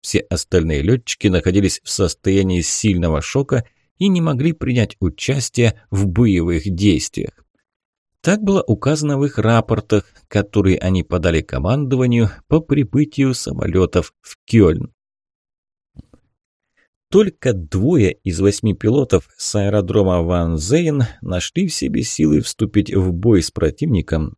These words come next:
который и не считал нужным скрывать своё присутствие. Королевские кобры — грозное оружие, в хороших руках способное на многое, но и у него был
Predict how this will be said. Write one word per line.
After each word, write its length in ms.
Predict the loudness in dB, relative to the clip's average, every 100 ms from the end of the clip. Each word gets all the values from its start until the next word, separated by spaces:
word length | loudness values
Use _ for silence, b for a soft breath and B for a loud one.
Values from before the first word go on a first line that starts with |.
| _
который 400 | -4 0 2 2
и 160 | 2
не 200 | 2 2
считал 500 | 0 -2 -4 -2 -2
нужным 420 | 0 0 2 0 -2 b
скрывать 580 | -10 -2 0 2 0 -2
своё 280 | 0 2
присутствие. 840 | 2 -2 -2 -4 -6 -2 2 2 0 _ _ _ _ _ -4
Королевские 720 | -2 0 0 -2 -6 -2 -2
кобры — 720 | -2 -2 -2 0 0 2 2 0
грозное 760 | -6 -2 0 0 -2 -4 -4 -4
оружие, 720 | -4 -4 -2 -2 0 -2 -4 -10
в 60 | -2
хороших 440 | 2 2 2 -2
руках 420 | -2 0 -2 -2
способное 920 | -6 -8 -8 -6 -2 0 0 -2 -2 0
на 180 | 0
многое, 640 | 0 0 -2 -2 -6 -8 -10 _
но 160 | -4 -4
и 120 | 0 2
у 120 | 2
него 280 | 0 -4 -2
был 280 | 0 -2